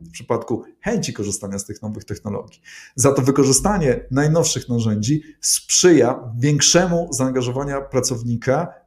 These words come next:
w proces szkoleniowy, bo jest to ciekawe,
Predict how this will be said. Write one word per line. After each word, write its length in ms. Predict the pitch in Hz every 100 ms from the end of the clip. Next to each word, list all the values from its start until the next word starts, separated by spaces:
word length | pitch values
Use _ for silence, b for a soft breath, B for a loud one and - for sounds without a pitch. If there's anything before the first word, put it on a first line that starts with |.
| 127
w 340 | 113 151 -
proces 320 | 127 123 120
szkoleniowy, 520 | - 117 104 104 95 -
bo 80 | 147
jest 140 | 160
to 80 | 156
ciekawe, 540 | - - 131 131 151